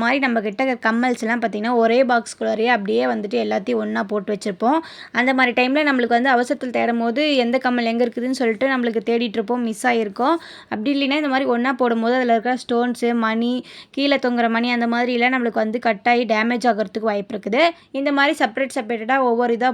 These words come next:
போட்டு வச்சுக்கிட்டிங்கன்னா உங்களுக்கு வந்து ரொம்ப யூஸ்ஃபுல்லா இருக்கும். இப்படி க்ளோஸ் பண்ணியும் நம்ம எடுத்து அப்படியே ஷெல்ஃப்ல வச்சுக்கலாம். கண்டிப்பா ட்ரை பண்ணுங்க. இப்ப டிப்ஸ் நம்பர் டூ பார்க்கலாம். அதே பாக்ஸ் தான் நான் எடுத்திருக்கேன். இப்போ இது வேற விதமா எப்படி யூஸ் பண்ணலாங்கிறத பார்க்கலாம்.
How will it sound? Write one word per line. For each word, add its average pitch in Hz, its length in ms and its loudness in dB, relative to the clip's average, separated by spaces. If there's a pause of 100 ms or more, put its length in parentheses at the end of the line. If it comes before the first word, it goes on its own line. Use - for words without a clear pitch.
போட்டு 226 220 0
வச்சுக்கிட்டிங்கன்னா 226 500 -2
உங்களுக்கு 247 260 0
வந்து 226 180 0
ரொம்ப 220 240 -4
யூஸ்ஃபுல்லா 226 340 -4
இருக்கும். 320 200 0
இப்படி 277 280 -2
க்ளோஸ் 254 280 -4
பண்ணியும் 233 300 -2
நம்ம 247 160 0
எடுத்து 208 200 -2
அப்படியே 220 260 -4
ஷெல்ஃப்ல 214 400 -2
வச்சுக்கலாம். 214 500 -2 (840)
கண்டிப்பா 277 360 4
ட்ரை 233 140 0 (100)
பண்ணுங்க. 214 300 0 (240)
இப்ப - 180 -8
டிப்ஸ் - 240 -4
நம்பர் 254 260 0
டூ 262 60 0 (160)
பார்க்கலாம். 220 420 0 (300)
அதே 240 160 2 (100)
பாக்ஸ் 262 300 0
தான் 240 120 2
நான் 240 140 0
எடுத்திருக்கேன். 214 520 0 (160)
இப்போ 240 180 -2 (240)
இது 285 100 0 (120)
வேற 285 260 8
விதமா 302 320 4
எப்படி 233 240 -2
யூஸ் 240 180 -2
பண்ணலாங்கிறத 214 440 0 (100)
பார்க்கலாம். 214 420 4